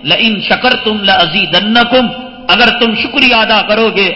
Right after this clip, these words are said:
اور نعمتوں سے میں نوازوں گا۔ اللہ نے اسی آنکھ کے ذریعے سے قرآن دیکھنے کا حکم دیا۔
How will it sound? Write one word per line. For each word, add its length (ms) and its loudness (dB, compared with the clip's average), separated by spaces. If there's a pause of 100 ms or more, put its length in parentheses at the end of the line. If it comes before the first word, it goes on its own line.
اور 560 2
نعمتوں 560 -4
سے 80 -6
میں 160 -4
نوازوں 520 -2
گا۔ 120 -2 (680)
اللہ 360 2
نے 240 0 (440)
اسی 380 -2
آنکھ 340 -2
کے 140 0
ذریعے 380 2
سے 140 2 (540)
قرآن 520 2
دیکھنے 320 0
کا 200 2
حکم 340 -4
دیا۔ 300 2